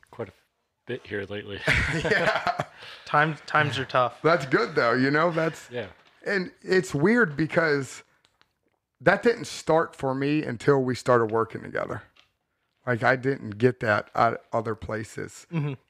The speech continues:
Speaker 2: You know, I got it with friends, but right now, this, not to talk about my job, 'cause I'm sure nobody gives a shit, but
Speaker 3: <laughs>
Speaker 2: it's the most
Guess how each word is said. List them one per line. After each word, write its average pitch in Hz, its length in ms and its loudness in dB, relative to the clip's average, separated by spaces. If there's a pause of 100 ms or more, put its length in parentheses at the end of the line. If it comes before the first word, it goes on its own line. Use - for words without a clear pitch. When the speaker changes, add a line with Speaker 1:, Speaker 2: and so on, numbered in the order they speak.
Speaker 2:
You 139 60 0
know, 131 120 4
I 135 100 2
got 147 180 0
it - 80 -2
with 113 120 -6
friends, 139 440 -2
but 110 320 -2 (1120)
right 160 240 4
now, 147 280 0
this, - 460 -4 (520)
not 143 240 0
to 113 60 -12
talk 117 300 0
about 110 220 -6
my 104 100 -10
job, 110 280 0
'cause 110 160 -6
I'm 98 100 -2
sure 113 220 -6
nobody 110 380 0
gives 98 220 -4
a 104 60 -6
shit, - 380 0 (420)
but 262 260 2 (420)
Speaker 3:
<laughs> - 400 -14
Speaker 2:
it's 175 280 -2
the 170 120 0
most 170 680 -2